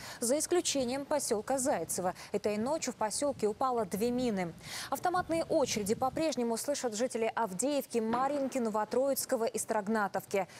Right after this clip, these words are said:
На Луганщине стреляли вблизи Новоалександровки. На остальной территории режим прекращения огня соблюдался.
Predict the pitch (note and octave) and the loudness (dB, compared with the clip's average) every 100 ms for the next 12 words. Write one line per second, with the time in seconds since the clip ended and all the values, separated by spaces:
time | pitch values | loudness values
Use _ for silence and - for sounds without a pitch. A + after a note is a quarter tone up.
0 | - - A#3+ C4+ D#4+ C#4 D4 G3+ - G3+ | -18 -2 2 4 4 4 2 2 -2 0
1 | G#3+ B3+ B3 B3+ A3 F#3+ A3+ G3+ D4 F#3+ | 0 2 2 2 0 2 2 2 2 2
2 | A3+ A#3+ A#3 A3 - C4+ C#4+ C4+ C4+ A#3 | 0 2 2 0 0 0 2 0 0 0
3 | C4 G#3 A3 G#3 G#3+ G3 A3 A#3 C4+ - | -2 -2 -2 0 0 0 -2 0 -2 0
4 | C#4 C4+ B3+ - G3 F3+ D#3 A3+ A3 C4 | 2 2 0 -2 -2 0 2 0 0 -2
5 | B3 A3+ - F#3+ F3+ F#3 F#3 F3+ E3+ - | -2 -2 0 0 2 0 0 0 -2 -4
6 | - A3+ F#3+ A3 F#3+ D#3 - - | -2 0 2 2 2 0 0 -2